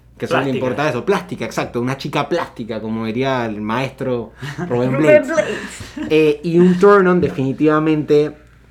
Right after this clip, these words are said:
Speaker 1: para mí es, eh, que me apoye, o sea, que, por ejemplo, la mínima tontería que yo esté haciendo, que quiera hacer, ella esté ahí diciéndome las cosas positivas de esa idea,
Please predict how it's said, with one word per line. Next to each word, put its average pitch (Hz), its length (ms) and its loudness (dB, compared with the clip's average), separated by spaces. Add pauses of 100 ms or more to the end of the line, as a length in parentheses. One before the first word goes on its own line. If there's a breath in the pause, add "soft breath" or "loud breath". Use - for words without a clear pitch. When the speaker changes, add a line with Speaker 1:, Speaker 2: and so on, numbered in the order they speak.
(100)
Speaker 1:
para 123 260 0
mí 139 240 0
es, 131 500 -4
eh, 110 680 -2
que 123 80 -4
me 113 100 -2
apoye, 110 340 -4
o 95 40 -10
sea, 98 220 -16
que, 101 320 -12 (380)
por 131 100 -6
ejemplo, 123 280 -4
la 135 160 -2
mínima 170 600 2
tontería 143 500 0
que 143 140 -4
yo 131 80 0
esté 135 160 -6
haciendo, 139 400 -2
que 110 140 -8
quiera 143 240 2
hacer, 131 300 -4
ella 127 200 -2
esté 127 160 -8
ahí 127 120 0
diciéndome 127 580 -4 (440 soft breath)
las 117 120 -6
cosas 131 200 -8
positivas 127 560 -4
de 117 60 -4
esa 113 120 -6
idea, 123 520 0